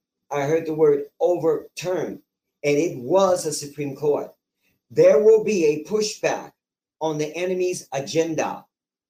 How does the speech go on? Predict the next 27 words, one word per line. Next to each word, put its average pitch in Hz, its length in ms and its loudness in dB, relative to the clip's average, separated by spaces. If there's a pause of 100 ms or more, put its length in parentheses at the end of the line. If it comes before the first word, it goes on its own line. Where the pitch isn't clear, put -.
(300)
But 147 160 -2
even 220 320 -6
though, 220 400 0 (180)
whatever 147 420 -2
the - 120 -4
Lord 208 260 -4
allows, 180 460 -4 (340)
he 202 240 -8
will 196 200 0
use 196 420 -8
it 156 180 -6
for 156 180 0
his 147 240 -6
divine 156 480 -6
plan 160 280 -6
and 143 120 -4
glory, 135 380 -4 (560)
for 156 140 -2
his 147 160 -8
plans 190 520 -4
for 156 240 -6
our 175 140 -2
generation 165 600 -2
in 139 120 -6
season, 139 640 -6
in 147 160 -4
harvest 156 580 -6